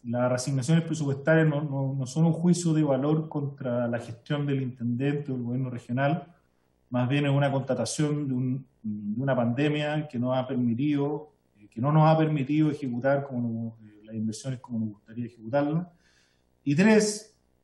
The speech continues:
que si la situ-, que decir que la, si la, si la situación, eh, eh, digamos, sanitaria cambia, eh, y, y estos proyectos,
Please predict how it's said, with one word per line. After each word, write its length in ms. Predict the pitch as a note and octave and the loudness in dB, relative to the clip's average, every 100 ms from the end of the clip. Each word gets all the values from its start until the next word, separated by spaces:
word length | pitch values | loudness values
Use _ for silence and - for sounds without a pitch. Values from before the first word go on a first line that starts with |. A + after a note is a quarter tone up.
| _ _ _ _ | _ _ _ _
que 100 | C#3 | -2
si 120 | C#3+ | 0
la 100 | C3+ | 0
situ-, 380 | B2 C#3+ D#3 - | 0 -2 -4 -6
que 540 | C3 B2+ A#2+ A#2+ A#2+ C3 | -4 -2 0 -2 -4 -8
decir 340 | A#2 D3+ C#3+ | -6 -4 -4
que 120 | D3+ | -2
la, 80 | C#3 | -2
si 140 | - B2+ | -2 -4
la, 100 | A#2+ | -4
si 440 | C3 B2 C3 A#2+ | -6 -8 -8 -6
la 120 | A#2 | -6
situación, 800 | A2+ A#2+ A#2 D#3 D3+ D3+ D3+ D#3 | -6 -6 -2 2 2 2 0 -4
eh, 540 | B2+ A#2 A#2 A2+ A2 G#2 A2+ _ _ _ _ _ _ _ | -6 -4 -4 -2 -4 -6 -14 _ _ _ _ _ _ _
eh, 400 | G2+ G2+ G2+ G2 | -12 -8 -8 -8
digamos, 320 | A#2+ C3 B2+ | -4 -4 -2
sanitaria 840 | C3 B2 B2 D3+ D#3 D3+ D3+ D#3 - - | -2 -2 2 4 6 4 2 -4 -10 0
cambia, 640 | F3+ F3+ C#3 C#3+ E3+ - - | 4 4 4 0 -2 -8 -10
eh, 280 | A#2 A2+ - | -8 -8 -6
y, 480 | A2+ A2 A2 A2 - | -4 0 -2 -4 -6
y 160 | A2+ | -6
estos 260 | C3 - C#3 | -4 -6 -10
proyectos, 880 | B2 B2 C3+ C3+ - C#3 C3+ B2+ | -4 -2 -2 -4 -4 0 2 0